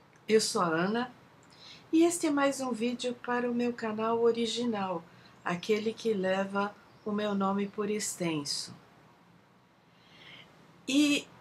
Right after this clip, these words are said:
já vou avisando que por ser um vídeo mais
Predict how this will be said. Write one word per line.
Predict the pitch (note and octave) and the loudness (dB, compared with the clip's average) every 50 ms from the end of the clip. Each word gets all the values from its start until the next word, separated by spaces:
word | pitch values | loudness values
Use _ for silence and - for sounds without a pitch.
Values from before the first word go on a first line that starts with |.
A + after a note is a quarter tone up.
| - - | -4 -2
já | G#3+ C4 C#4 C4 | 2 4 4 4
vou | C4 C4 C4+ D4+ | 4 4 4 4
avisando | G#3+ G#3 G3+ B3 A3+ G3 F3+ - G#3 A3+ B3+ C4 B3 A3 F#3+ E3+ F3 E3+ | 4 4 2 0 -2 -2 0 2 2 2 2 2 2 0 0 2 0 0
que | E3+ - G#3+ G3+ | 0 0 -2 -4
por | - - A3 G#3+ | -2 0 2 2
ser | G#3+ - - - C4 C4+ C#4+ | 2 0 -2 -2 0 0 0
um | C#4 C#4 B3 | 0 -2 -4
vídeo | G#3+ F#3+ F3+ G3 A3 A#3+ A#3+ A3+ F#3+ F3 E3+ F3+ F3+ F3 F3 E3+ E3+ | -4 -4 -4 -4 -2 0 0 0 0 -2 0 0 2 2 2 0 0
mais | E3+ F3 F3+ F#3+ G3 G3+ G#3+ G#3+ A3 A3 A3 G#3+ G#3 - - - - - - - - - - - - | -2 -2 0 0 2 2 2 2 0 0 0 -2 -2 -4 -2 -2 -2 -2 -2 -2 -4 -6 -6 -10 -12